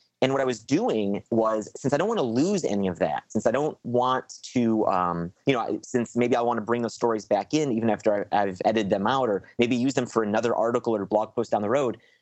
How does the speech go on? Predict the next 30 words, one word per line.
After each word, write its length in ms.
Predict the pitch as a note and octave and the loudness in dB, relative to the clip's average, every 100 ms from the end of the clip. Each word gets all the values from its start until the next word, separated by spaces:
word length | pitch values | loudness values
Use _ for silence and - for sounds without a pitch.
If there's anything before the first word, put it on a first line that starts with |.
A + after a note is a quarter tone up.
| _ - | _ 0
I 80 | C3+ | 0
was 140 | B2 | 0
copying 600 | - - D#3 - G3 F3 | -4 -2 0 0 -2 0
and 140 | A#2 | -2
pasting 720 | - D3 D3+ - A2+ G2+ F#2+ F#2 _ _ - | -2 0 0 0 -2 0 0 -4 _ _ -2
all 200 | B2 D#3 | 0 0
of 80 | D#3 | 0
my 140 | D3+ | -2
blog 340 | A#2 A#2+ B2+ - | 0 0 0 -4
posts. 180 | E2+ - | -8 -2
Whenever 180 | B2+ D3+ | 0 0
I 40 | |
was 100 | C#3+ | 0
making 240 | C#3 C#3 | -4 -2
a 60 | A#2+ | 0
major 320 | A2+ A#2+ A#2 | 2 0 -2
change, 360 | G2+ - C3 G2 | -4 -2 0 2
I 60 | A2+ | 0
would 200 | G#2+ - | 0 -2
copy 360 | - B2 - D3+ | -2 -2 0 -4
and 100 | A#2 | -2
paste 260 | D#3 D#3 | -4 0
it 120 | G#2+ - - | -4 -4 -12
to 160 | - B2+ | -2 0
an 80 | A2+ | 0
Evernote 480 | E3+ F#3+ A#2 F#2+ - | 0 0 0 -2 -2
note 320 | G#2+ G#2 F#2+ - | 0 0 0 -2
that 120 | G#2+ | 0
I 120 | G#2 | 0
had. 440 | G2 G2+ F2 D#2+ | -2 -2 -2 -2